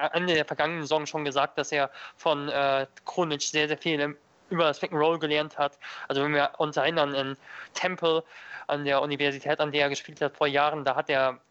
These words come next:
drei Punkte und einen Assist oder so pro Spiel aufgelegt. Er hat da keine große Rolle gespielt für die Offensive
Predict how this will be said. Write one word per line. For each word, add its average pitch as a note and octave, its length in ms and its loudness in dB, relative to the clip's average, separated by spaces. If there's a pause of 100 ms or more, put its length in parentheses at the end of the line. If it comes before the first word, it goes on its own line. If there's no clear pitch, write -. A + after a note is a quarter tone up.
(140)
drei D3+ 200 0
Punkte E3+ 400 -2
und C#3+ 160 -2
einen D3+ 160 0
Assist - 320 -6
oder C#3 100 0
so C3 100 -4
pro - 160 -10
Spiel C#3+ 220 -6
aufgelegt. C3 480 -4
Er C3+ 80 2
hat C#3 120 -2
da C3+ 280 2
keine D3+ 460 0 (140)
große D#3+ 280 2
Rolle D#3 260 2
gespielt C#3+ 440 -4
für - 120 -6
die C#3 120 -2
Offensive C#3+ 520 -2